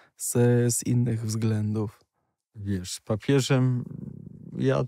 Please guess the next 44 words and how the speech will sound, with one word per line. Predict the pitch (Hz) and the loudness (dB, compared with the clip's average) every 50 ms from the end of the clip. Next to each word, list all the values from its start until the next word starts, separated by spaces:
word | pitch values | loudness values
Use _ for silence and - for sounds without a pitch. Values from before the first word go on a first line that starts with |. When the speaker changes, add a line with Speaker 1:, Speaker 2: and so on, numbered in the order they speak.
| - - | -2 -4
Speaker 2:
no, | 123 | -4
tego | 113 - - 139 123 123 131 | -4 -2 0 0 2 4 4
nie | 131 139 147 143 | 6 6 6 8
wiem | 120 110 113 104 101 | 8 8 8 8 6
oczywiście, | 104 95 - - 110 101 98 92 - - 117 | 6 4 4 2 4 4 2 2 2 2 2
ale | 117 123 131 | 4 4 4
ja | 127 123 | 4 4
myślę, | 127 127 120 - 127 123 117 | 4 4 4 4 4 4 4
że | 113 117 | 4 2
to | - - 123 117 110 107 - _ - | 2 2 2 2 0 -4 -10 _ 2
też | - 127 120 107 | 4 4 4 4
dzięki | 104 104 107 113 107 107 - - 120 | 4 4 4 6 4 4 6 6 6
jego | 113 113 98 104 104 | 8 8 6 6 6
modlitwie, | 104 104 101 95 101 107 110 - - - - 101 92 90 87 80 71 62 - - 92 90 80 71 65 | 6 6 6 6 6 6 6 4 2 2 4 4 4 6 4 2 0 -2 -4 -4 -2 -2 -2 -2 -2
y, | 67 | 0
moje | 90 95 98 95 95 98 | 2 4 4 6 6 4
życie | 95 90 92 - - 104 | 4 2 0 0 0 0
się | 92 - - 95 | 2 2 0 0
odmieniło. | 85 90 92 92 90 90 90 90 92 92 - - - - - - _ _ _ _ _ - | 4 4 6 6 6 6 4 2 0 -2 -4 -6 -12 -14 -18 -20 _ _ _ _ _ 6
Pierwsza | - 147 156 143 - - 131 113 | 8 8 8 8 6 4 2 2
pielgrzymka | - - 123 107 101 - 123 117 101 - 110 101 | 4 4 4 4 4 4 2 2 4 2 2 2
papieża | - 98 92 - - 107 95 95 101 92 | 2 2 0 2 2 2 4 4 4 2
do | 90 92 | 2 0
Krakowa | - - 101 90 - 107 98 95 98 | 2 0 0 2 2 2 4 6 6
jak | 95 95 92 92 | 6 6 6 4
była, | 90 98 95 92 98 101 107 | 4 4 4 4 6 6 6
no | 110 110 | 6 6
ja | 110 117 | 6 6
mieszkam | 120 123 117 104 - - 107 98 | 6 6 4 4 2 0 -2 -2
w | - | 0
Krakowie | - 101 90 - - 82 78 - - _ _ - - - - - _ _ _ _ - | 0 0 0 0 -2 -4 -4 -6 -10 _ _ -20 -20 -20 -20 -20 _ _ _ _ 0
i | 110 104 101 101 101 98 98 98 104 - _ _ _ _ _ _ _ _ _ _ _ _ | 4 6 8 8 8 8 6 4 2 -2 _ _ _ _ _ _ _ _ _ _ _ _
wszyscy | - - - - 139 - - - - 113 | -6 4 6 6 6 6 6 2 2 4
byli | 95 107 104 98 98 | 6 6 6 6 6
na | 101 95 92 | 6 6 4
błoniach. | 90 92 92 90 80 73 - - - - - - | 4 2 2 2 2 0 -4 -8 -16 -18 -18 -16
Wszyscy | - - - - 139 - - - 123 | -10 -4 -2 -2 -2 0 0 2 2
byli | 104 113 120 113 107 | 4 6 8 8 8
na | 104 101 | 8 6
błoniach, | 98 98 110 117 123 123 117 110 | 4 4 6 6 6 6 8 6
ale | 110 104 107 107 | 6 6 8 6
ja | 104 101 | 8 8
nie | 98 101 95 | 8 6 6
byłem. | 82 80 87 80 65 | 4 2 0 0 -2